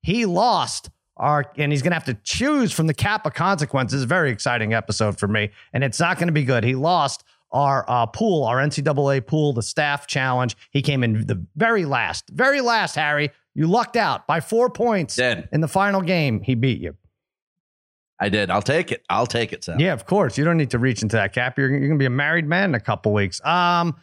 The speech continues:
Speaker 2: <laughs>
Speaker 1: let's talk real quick. Uh, baseball. I, you know, I, oh, that Met loss. I, you know, the Mets lost, the Yankees lost. The Mets loss, I think, was way worse, Parlay Kid. I'm, I'm gonna rank 'em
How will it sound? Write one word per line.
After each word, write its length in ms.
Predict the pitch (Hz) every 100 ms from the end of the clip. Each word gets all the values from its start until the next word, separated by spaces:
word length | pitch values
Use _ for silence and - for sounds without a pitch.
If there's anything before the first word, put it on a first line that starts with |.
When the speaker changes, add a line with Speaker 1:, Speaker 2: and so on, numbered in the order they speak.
| _
Speaker 2:
<laughs> 180 | - 175
Speaker 1:
let's 280 | 185 220 -
talk 280 | 226 208 202
real 180 | 208
quick. 380 | 196 196 202 196
Uh, 280 | 165 156 151 123
baseball. 880 | 190 202 - 202 190 185 185 180 160
I, 220 | 131 147 135
you 180 | 147
know, 180 | 135 127
I, 320 | 113 120 92 -
oh, 280 | 135 123
that 180 | 117 113
Met 240 | 135 135 127
loss. 480 | 123 120 113 - - _ _ _ _ _ - _
I, 120 | 135 135
you 160 | 156
know, 200 | 151 143
the 100 | 135
Mets 280 | 147 175 -
lost, 320 | 165 151 143
the 80 | 139
Yankees 420 | 147 160 151 139
lost. 380 | 135 151 135 -
The 80 | 156
Mets 480 | 151 185 226 - 196
loss, 360 | 208 196 185
I 80 | 160
think, 260 | - 190 151
was 200 | 165 127
way 520 | 147 190 190 190 180
worse, 520 | 160 147 165 165 156
Parlay 480 | - 151 151 143 139
Kid. 420 | - 147 135 131 120
I'm, 220 | 151 175
I'm 140 | 180 214
gonna 160 | 214
rank 320 | 208 240 254
'em 300 | 269 247 202